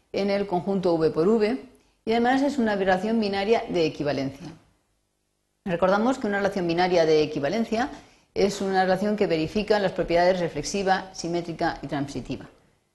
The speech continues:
Las relaciones binarias de equivalencia daban lugar a clases de equivalencia.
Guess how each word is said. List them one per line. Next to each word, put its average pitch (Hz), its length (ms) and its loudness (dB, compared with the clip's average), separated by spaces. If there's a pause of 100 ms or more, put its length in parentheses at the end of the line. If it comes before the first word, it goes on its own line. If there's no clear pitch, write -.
(320)
Las 160 120 0
relaciones 165 440 0
binarias 160 400 2
de 151 60 0
equivalencia 208 880 0
daban 196 280 0
lugar 208 560 4
a 185 160 -2
clases 190 500 0
de 143 160 2
equivalencia. 120 600 -8